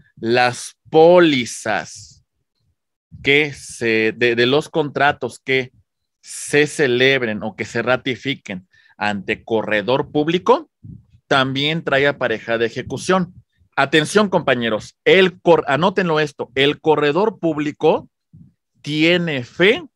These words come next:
sobre actos derivados de actos de comercio. ¿Se entiende, compañeros?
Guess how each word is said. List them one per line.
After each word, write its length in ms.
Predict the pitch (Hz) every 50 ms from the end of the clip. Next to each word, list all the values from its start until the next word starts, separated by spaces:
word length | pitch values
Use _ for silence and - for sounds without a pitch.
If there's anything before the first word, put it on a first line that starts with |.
| _ _ _ - - - _ _ _ _ _ _ _
sobre 600 | _ - - - - 151 143 131 135 135 135 - _
actos 560 | 147 156 175 175 - - - 202 185 160 139
derivados 920 | - 135 123 120 120 117 120 139 147 156 160 214 277 311 - - - _ _ _ _ _ _ _ _ _ _ _ _ _ _ _ _ _ _
de 640 | - - - - 107 117 120 139 160 190 226 220 - _ _ _ _ _ _ - - _ _ _ _ _ -
actos 800 | 127 131 143 147 143 - - _ 160 147 151 143 135 131 - -
de 220 | 127 120 117 113
comercio. 800 | - - 131 135 143 151 165 175 170 151 - - - 110 90 87 - - _ - - _ _ - - _ _ - - -
¿Se 160 | _ - - -
entiende, 320 | - 104 - - 156 160
compañeros? 600 | - 170 170 160 180 170 165 180 220 294 - -